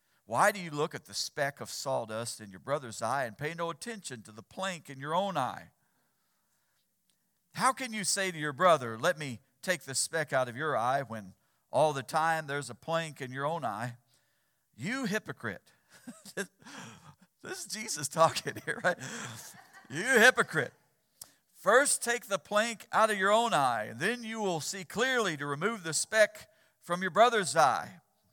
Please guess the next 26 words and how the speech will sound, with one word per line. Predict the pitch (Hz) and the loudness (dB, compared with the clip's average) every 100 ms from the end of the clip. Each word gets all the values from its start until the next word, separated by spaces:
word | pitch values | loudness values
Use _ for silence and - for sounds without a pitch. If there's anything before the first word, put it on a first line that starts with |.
| _ - - _ _ _ _ _ _ _ _ _ | _ -20 -20 _ _ _ _ _ _ _ _ _
Do | 156 165 | -6 4
not | 208 269 190 | 6 6 4
give | 247 254 190 143 | -4 -4 -6 2
dogs | 190 180 131 104 - 113 - | 6 6 6 2 -6 -14 -6
what | 135 156 | -4 -2
is | 147 | -4
sacred. | - 185 175 - 113 - - _ _ _ _ _ - _ _ _ _ | -4 -4 -6 -6 -10 -10 -20 _ _ _ _ _ -20 _ _ _ _
Do | 98 | -4
not | 123 170 170 | 2 2 0
throw | 190 202 | -4 -4
your | 190 | -4
pearls | 180 - 208 208 202 - | -6 -2 2 2 2 -2
to | 170 | -8
pigs. | - 214 202 123 113 - 127 _ _ _ _ _ _ _ _ - | -4 -2 -2 -4 -8 -10 -16 _ _ _ _ _ _ _ _ -12
If | 127 156 | -12 -8
you | 208 | -8
do, | 214 254 262 170 156 | -6 -4 -4 -4 -4
they | 147 180 | -2 0
may | 185 185 | -2 -4
trample | - 208 214 165 | -4 -4 -4 -4
them | 156 156 | -6 -4
under | 156 165 | -4 -4
their | 160 160 | -6 -6
feet | 143 220 196 135 _ _ _ _ _ _ - | -6 -14 -16 -16 _ _ _ _ _ _ -14
and | 113 | -8
then | 143 180 165 139 | -4 -2 -2 -8